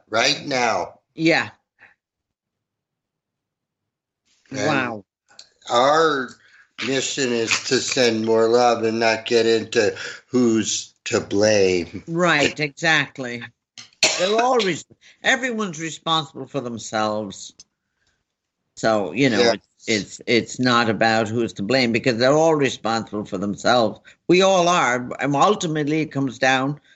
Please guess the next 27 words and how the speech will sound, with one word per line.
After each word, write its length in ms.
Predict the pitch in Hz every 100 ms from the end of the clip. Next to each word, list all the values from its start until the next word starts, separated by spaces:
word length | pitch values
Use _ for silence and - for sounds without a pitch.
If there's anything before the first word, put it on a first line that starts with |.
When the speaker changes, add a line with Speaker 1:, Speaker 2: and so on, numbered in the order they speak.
| _ -
Speaker 2:
to 100 | 143
our 200 | 135 139
own 160 | 143 143
responsibility. 1120 | 139 - 147 156 147 139 208 240 147 76 - _ _ _ _ _ _ _ _ -
And 220 | 139 131
what 220 | 143 156
it 140 | 143 143
is 260 | 151 143
that 180 | 147 135
we, 320 | 143 147 139 - - -
if 180 | 143 139
we're 100 | 143
not 260 | 143 160 156
doing 220 | 170 156
it 60 | 139
for 120 | 135
our 180 | 120 127
higher 340 | 127 143 139
good, 340 | 120 151 175 113
we're 80 | 117
doing 280 | 120 139 117
it 60 |
for 120 | -
everybody 440 | 135 123 117 131 135
else's 580 | 139 135 139 139 98 - _ _
lower 400 | 131 156 170 143
good. 380 | 98 110 104 90